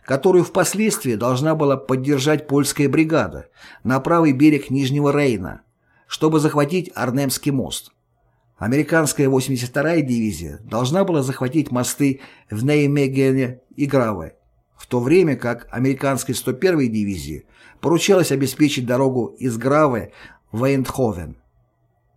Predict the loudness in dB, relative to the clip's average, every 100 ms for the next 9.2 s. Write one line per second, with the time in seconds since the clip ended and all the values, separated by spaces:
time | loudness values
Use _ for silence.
0 | _ _ _ -4 -2 2 2 2 4 6
1 | 6 2 -2 2 2 2 2 0 2 0
2 | 0 -2 -4 -4 -2 -2 -2 -2 -2 0
3 | 0 0 0 0 2 2 2 0 -2 -2
4 | -10 -8 0 2 4 2 2 2 4 0
5 | -2 -4 _ -2 0 2 0 2 4 4
6 | 0 -8 -16 _ -2 0 0 0 0 0
7 | 0 0 0 -2 -4 -2 0 0 -2 0
8 | -2 0 -2 0 0 2 0 0 0 0
9 | -2